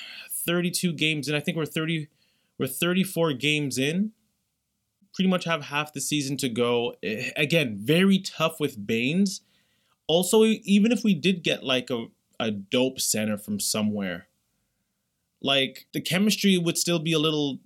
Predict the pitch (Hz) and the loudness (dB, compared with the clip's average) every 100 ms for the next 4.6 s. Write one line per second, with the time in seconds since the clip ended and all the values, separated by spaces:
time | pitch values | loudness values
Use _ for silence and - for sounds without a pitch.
0 | _ - - 160 160 - 110 98 107 123 | _ -4 0 0 -2 -4 -4 -4 -4 -4
1 | 120 113 127 120 - 127 127 147 156 127 | -4 -2 -2 -2 -2 0 0 0 -2 -4
2 | - 151 143 131 113 - 135 131 - 113 | -6 -6 -6 -6 -8 -2 -2 -2 -2 -2
3 | 104 127 131 - 123 117 113 120 - 123 | -2 -6 -6 -4 -4 -2 -2 -2 -2 -2
4 | 123 120 120 123 117 | -2 -2 -2 -2 -4